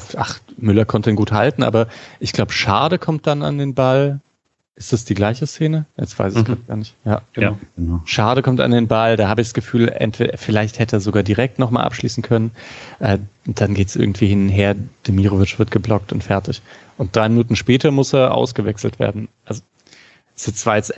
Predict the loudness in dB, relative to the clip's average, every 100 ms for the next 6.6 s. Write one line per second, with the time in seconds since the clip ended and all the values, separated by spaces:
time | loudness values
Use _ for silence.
0 | -6 -2 0 0 0 0 0 0 0 -4
1 | -2 -2 -2 -6 -6 -2 0 0 -2 0
2 | -2 0 -2 0 -2 -2 -8 -8 -6 -4
3 | -2 0 2 0 -4 -4 2 2 2 -4
4 | -16 _ -2 -2 0 -4 -6 0 0 0
5 | -4 -6 -4 -2 -2 -6 -8 -18 _ _
6 | _ _ _ _ -16 -14